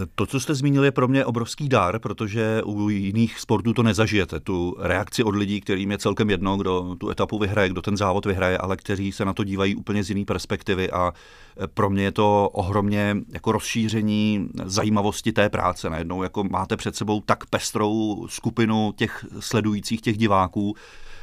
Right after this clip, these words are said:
že se můžete vrhnout na téměř jakékoliv téma a víte, že to někoho zaujme. Takže, eh, pro mě jsou jako fakt, eh, hrozně příjemný maily typu, že mi píše s-, starý pán, že už jako kvůli zdraví se moc nikam nedostane do světa, ale že aspoň díky nám si tu Francii tak jako virtuálně projede.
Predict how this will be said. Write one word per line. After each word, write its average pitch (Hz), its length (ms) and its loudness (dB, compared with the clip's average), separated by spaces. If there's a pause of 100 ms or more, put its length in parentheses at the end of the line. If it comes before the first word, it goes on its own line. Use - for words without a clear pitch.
(160)
že 98 460 2
se 101 160 0
můžete 104 280 2
vrhnout 104 360 2
na 98 100 2
téměř 104 320 0
jakékoliv 101 440 0
téma 98 280 2
a 101 60 0
víte, 101 240 0
že 101 180 2
to 104 120 -2
někoho 104 320 0
zaujme. 98 380 2
Takže, 80 240 0 (580)
eh, 82 140 -2 (200)
pro 92 160 0
mě 95 200 0
jsou 98 240 4
jako 95 260 2
fakt, - 400 -8
eh, 82 320 -6
hrozně 90 420 -6 (400)
příjemný 98 400 -4
maily 92 320 0
typu, 95 600 -2 (280)
že 92 100 -10
mi 92 120 -4
píše - 300 -6
s-, - 140 -14 (100)
starý 87 460 -6
pán, 87 300 -2
že 90 80 -4
už 90 180 -4
jako 92 280 -6
kvůli 95 260 -4
zdraví 85 300 -4
se 98 160 -4
moc 90 280 -6
nikam 95 240 -4
nedostane 95 400 -6
do 95 80 -2
světa, 98 260 -2
ale 107 120 4
že 113 80 2
aspoň 127 280 4
díky 117 260 4
nám 113 260 6
si - 100 -8
tu 120 100 -6
Francii 104 340 -2
tak 98 100 -4
jako 101 200 -2
virtuálně 107 520 4
projede. 98 400 2